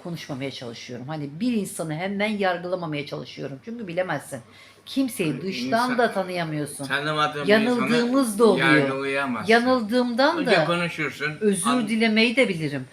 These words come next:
Speaker 1: Çünkü kendimin de hatalı olduğunu söylemeyi bilirim. Çünkü bilemiyorsun ki insanları. O anda belki öfkesi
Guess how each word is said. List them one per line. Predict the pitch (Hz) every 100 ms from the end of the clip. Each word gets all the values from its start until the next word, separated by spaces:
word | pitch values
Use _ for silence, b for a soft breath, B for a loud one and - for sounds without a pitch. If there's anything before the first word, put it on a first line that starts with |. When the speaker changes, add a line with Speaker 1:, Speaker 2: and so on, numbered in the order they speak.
| B -
Speaker 1:
Çünkü | 254 285 277 233
kendimin | - 208 220 220 262 349 294
de |
hatalı | 220 196 214 196 190
olduğunu | 180 165 175
söylemeyi | - 160 151 151 151
bilirim. | 139 139 135
Çünkü | 233 220 160
bilemiyorsun | 202 285 330 311 - 254
ki | 220
insanları. | 165 147 156 143 139 131 - B B _
O | - 320
anda | 294 247 233 208 185
belki | 262 294 - 226
öfkesi | 196 - - 214 - 208